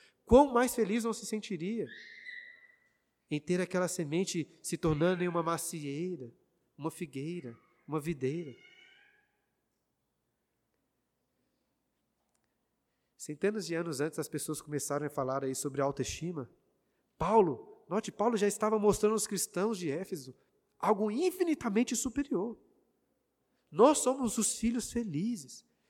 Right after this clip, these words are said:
que correrão para o colo do Pai, mas a alegria de Deus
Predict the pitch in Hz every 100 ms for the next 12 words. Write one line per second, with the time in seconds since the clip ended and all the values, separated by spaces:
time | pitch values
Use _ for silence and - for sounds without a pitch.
0 | _ 202 214 208 208 220 214 220 - 202
1 | 220 214 - 156 196 202 - - - 175
2 | 208 - - 202 240 247 247 208 302 269
3 | 214 156 175 247 190 - -